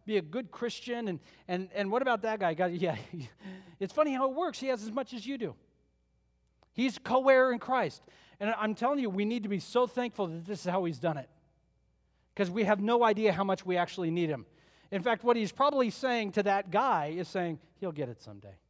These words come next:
He's gonna re-, he's gonna learn, someday that religious guy's gonna learn to rest in me, but for right now, he's just working his tail off."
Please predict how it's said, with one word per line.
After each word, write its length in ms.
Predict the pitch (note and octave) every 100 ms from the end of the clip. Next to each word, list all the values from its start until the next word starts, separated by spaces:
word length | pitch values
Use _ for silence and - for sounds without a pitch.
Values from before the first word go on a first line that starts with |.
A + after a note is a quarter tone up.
| _ _ _ _ _ _ _ _ _ _ _ _ _ _ _ _ _ _ _ _ _
He's 260 | F3 E3+ F#3+
gonna 180 | F#3 C#3
re-, 160 | B2
he's 200 | F3 G#3+
gonna 160 | A#3+ G#3
learn, 180 | E3 F#3
someday 400 | - C4+ B3 A3
that 220 | G#3 F#3+
religious 480 | - F3 F3+ D#3+ D3+
guy's 240 | E3 D#3
gonna 180 | - D3+
learn 180 | C#3 C3+
to 80 | B2
rest 320 | C3 A#2 -
in 80 | A2
me, 100 | A2+
but 160 | A2
for 120 | C3 G3+
right 200 | A#3 G#3
now, 260 | G3 G3
he's 200 | E3+ F3+
just 240 | - F#3+ -
working 240 | D#3 D3
his 100 | A#2
tail 240 | - A2
off." 160 | F#2+ G2